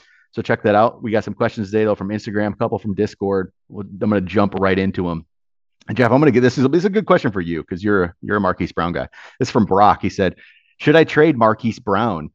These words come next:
while value is high and Hopkins coming back? If so, what should his return be?" So would you trade Marquise Brown? He's actually, he's had a couple, I mean, pretty solid weeks, to be honest. He's playing very well.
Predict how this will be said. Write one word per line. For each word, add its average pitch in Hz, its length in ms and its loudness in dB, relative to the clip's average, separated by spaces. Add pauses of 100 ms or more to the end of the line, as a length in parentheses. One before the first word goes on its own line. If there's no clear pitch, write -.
(240)
while 101 160 0
value 101 400 2
is 98 100 -2
high 104 280 2
and 90 200 -6
Hopkins 101 440 -4
coming 95 240 -4
back? 90 360 0
If 110 140 -4
so, 139 240 -2
what 131 160 0
should 139 140 -4
his 127 140 -6
return 123 420 -2
be?" 82 260 -12
So 160 320 2
would 98 320 -2
you 208 80 2
trade 110 340 -2
Marquise 131 380 -2
Brown? 143 220 -4
He's 135 120 -4
actually, 151 440 -4 (120)
he's 135 220 -8 (320)
had 277 120 -2
a 269 80 -4 (120)
couple, 214 400 2
I 202 60 2
mean, 208 200 2
pretty 208 180 0
solid 180 340 0
weeks, 135 420 -2
to - 80 -10
be 101 160 -4
honest. 147 320 -2
He's 131 140 -4
playing 135 320 -2
very 127 180 0
well. 131 320 0